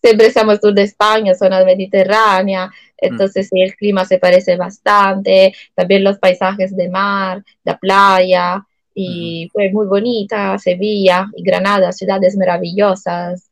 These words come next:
Speaker 1: vimos el castillo de la Alhambra, eh, todos los mosaicos que había en Sevilla, así que
Speaker 2: Mm.
Speaker 1: fue una muy bonita experiencia.
Speaker 2: Sí, me imagino, me imagino que la pasaste muy bien ahí en Andalus-, Andalucía, que es un lugar muy bello. Entonces, ¿cómo de ahí,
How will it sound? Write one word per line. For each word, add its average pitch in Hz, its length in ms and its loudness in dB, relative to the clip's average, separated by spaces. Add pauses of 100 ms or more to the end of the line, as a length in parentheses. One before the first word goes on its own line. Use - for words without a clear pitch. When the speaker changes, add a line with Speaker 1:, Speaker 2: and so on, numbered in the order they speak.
(240)
Speaker 1:
vimos 190 340 0
el 185 180 2
castillo 185 460 -2
de 175 120 2
la 170 120 0
Alhambra, 175 840 0 (240)
eh, 170 320 0
todos 208 200 2
los 202 160 0
mosaicos 196 720 0
que 185 120 -2
había 180 220 0
en 175 80 -6
Sevilla, 185 760 -4
así 202 220 -12
que 185 140 -4
Speaker 2:
Mm. 180 60 -10
Speaker 1:
fue 180 300 4
una 180 240 -8
muy 185 220 -4
bonita 190 380 -4
experiencia. 185 760 -4 (580)
Speaker 2:
Sí, 143 260 -8
me 120 120 -6
imagino, 104 400 -12
me 101 80 -18
imagino 110 300 -16
que 113 60 -18
la 104 80 -16
pasaste 107 420 -18
muy 104 220 -20
bien 104 280 -16 (440)
ahí 104 140 -12
en 104 100 -16
Andalus-, 98 400 -18
Andalucía, 104 480 -14
que 104 80 -20
es - 100 -16
un 104 80 -20
lugar 101 220 -14
muy 101 200 -18
bello. 95 320 -16 (760)
Entonces, 202 560 -6
¿cómo 294 400 -4
de 170 160 0
ahí, 151 400 -4